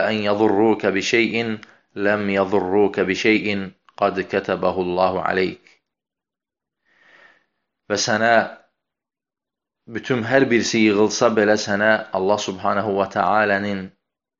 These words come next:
yazdığından başqa heç nəyi zərər verə bilməzlər. Sənə zərər vermək üçün bütün ümmət yığılsa, Allah Subhanahu wa Ta'alənin sənə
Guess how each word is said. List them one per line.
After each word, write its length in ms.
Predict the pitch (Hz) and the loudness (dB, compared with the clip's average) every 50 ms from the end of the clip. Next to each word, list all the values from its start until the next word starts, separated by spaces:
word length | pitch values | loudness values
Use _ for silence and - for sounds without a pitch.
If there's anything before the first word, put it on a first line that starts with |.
| _ _ _ _ _ _ _ _ _ _ _ _ _ _ _ _ _ _ _ _ _ _ _ _ _ _ _ _ _ _ _ _ _ _ _ _ _ _ _ _ _ _ _ _ _ _ _ _ _ _ _ _ _ _ _ _ _ _ _ _ _ _ - | _ _ _ _ _ _ _ _ _ _ _ _ _ _ _ _ _ _ _ _ _ _ _ _ _ _ _ _ _ _ _ _ _ _ _ _ _ _ _ _ _ _ _ _ _ _ _ _ _ _ _ _ _ _ _ _ _ _ _ _ _ _ -4
yazdığından 720 | 107 107 113 104 98 101 101 98 101 101 104 107 107 107 98 | 0 0 0 0 0 0 0 0 0 0 0 -2 -2 0 -2
başqa 360 | 95 95 - - - 110 98 | -2 -2 -4 -4 -4 -4 -4
heç 240 | 117 107 - - 107 | -4 -8 -8 -6 -4
nəyi 260 | 95 90 92 95 101 - - - | -4 -2 -2 -2 -4 -6 -8 -14
zərər 340 | 104 101 95 92 95 92 92 90 | -10 -6 -4 -2 -2 -2 -2 -4
verə 160 | 92 90 90 | -6 -6 -6
bilməzlər. 480 | 92 90 90 90 87 87 - - 107 - _ _ _ _ _ _ _ _ | -8 -10 -12 -12 -12 -14 -14 -18 -20 -20 _ _ _ _ _ _ _ _
Sənə 280 | - - 92 92 95 95 | -14 -10 -6 -6 -6 -4
zərər 320 | 92 101 98 101 98 95 | -2 0 2 2 2 2
vermək 400 | 92 95 92 90 92 95 95 92 | 0 -2 -2 -2 -4 -4 -4 -6
üçün 240 | - - 95 90 90 90 _ _ _ _ _ _ _ _ _ - | -8 -10 -10 -10 -12 -14 _ _ _ _ _ _ _ _ _ -16
bütün 500 | 104 104 - - 117 113 104 101 90 87 - _ _ _ _ _ _ _ _ _ _ _ _ _ _ _ _ _ _ | -16 -12 -8 -4 -2 -2 -2 -2 -6 -8 -12 _ _ _ _ _ _ _ _ _ _ _ _ _ _ _ _ _ _
ümmət 440 | - 101 101 98 101 101 101 - - | -12 -10 -8 -4 -4 -4 -4 -2 -2
yığılsa, 560 | 104 98 92 92 95 92 92 - - 107 104 110 110 110 113 - - _ _ _ _ _ _ _ - | -2 0 2 2 0 0 -2 -2 2 4 6 6 6 4 2 -4 -12 _ _ _ _ _ _ _ -10
Allah 220 | 92 92 101 107 107 | -4 0 0 0 0
Subhanahu 480 | - 104 92 107 101 101 98 107 98 | 0 -4 -2 -2 0 0 0 0 0
wa 80 | 95 92 | -2 -2
Ta'alənin 760 | - 98 90 90 98 107 104 98 95 98 101 107 107 107 104 104 _ _ _ _ _ _ | -2 -2 -2 0 0 2 2 2 0 0 -2 -4 -6 -8 -8 -12 _ _ _ _ _ _
sənə 460 | - - - - 101 95 92 98 101 | -20 -16 -10 -6 -4 -2 0 2 2